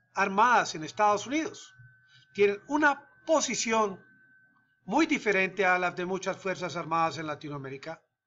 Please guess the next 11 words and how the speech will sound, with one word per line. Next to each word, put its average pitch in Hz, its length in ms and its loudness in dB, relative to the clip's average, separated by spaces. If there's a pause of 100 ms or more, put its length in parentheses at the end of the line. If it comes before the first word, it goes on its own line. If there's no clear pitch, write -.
(800)
Tienen 202 240 4
su 196 120 -8
independencia 185 1120 -2 (960)
y 190 160 0
han 208 360 6 (220)
monopolizado 202 1080 6
el 202 120 0
manejo 220 500 2
de 208 80 2
las 170 240 0
armas 214 580 4